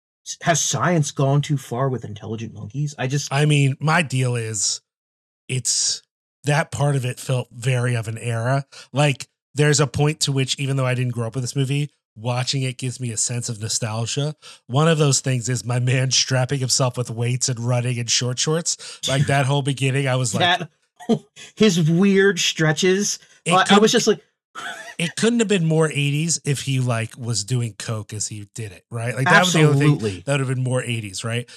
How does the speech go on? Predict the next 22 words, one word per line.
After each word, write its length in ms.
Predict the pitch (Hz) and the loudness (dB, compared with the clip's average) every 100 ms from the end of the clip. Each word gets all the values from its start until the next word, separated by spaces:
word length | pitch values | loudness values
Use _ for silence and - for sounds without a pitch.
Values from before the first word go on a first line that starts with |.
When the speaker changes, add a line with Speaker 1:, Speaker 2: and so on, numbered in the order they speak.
| - _ | -20 _
Speaker 2:
Uh, 340 | 139 135 127 131 - | 0 0 0 -4 -8
uh, 180 | 135 117 | -10 -6
so 180 | - 151 | -4 0
there's 260 | 156 - | 0 0
nostalgia 400 | 143 - 135 123 | -2 0 0 -2
there. 300 | 127 127 110 - - | -4 -4 -6 -12 -12
But 120 | - | -6
I 80 | 381 | -2
think 200 | 262 196 | -2 -4
also 400 | 151 165 160 139 | -4 -2 -2 -4
the, 160 | 127 127 | -2 -2
like, 380 | 120 113 - - _ _ _ _ _ | -2 -6 -10 -18 _ _ _ _ _
obviously 640 | - 190 185 175 151 147 131 | -2 0 0 -2 -2 -4 -4
p-, 280 | - - - - | -8 -14 -14 -10
poorly 460 | - 165 170 151 | -4 0 0 -2
thought 300 | 131 143 139 | -2 0 0
out 160 | 127 117 | 0 -2
pseudoscience 960 | - - 147 127 117 107 90 92 98 - | -2 -2 0 -2 -4 -8 -14 -14 -10 -8
of 200 | 123 107 | -8 -8
the 80 | 113 | -8
whole 180 | 117 110 | -8 -8
thing, 360 | 160 139 120 | -4 -2 -4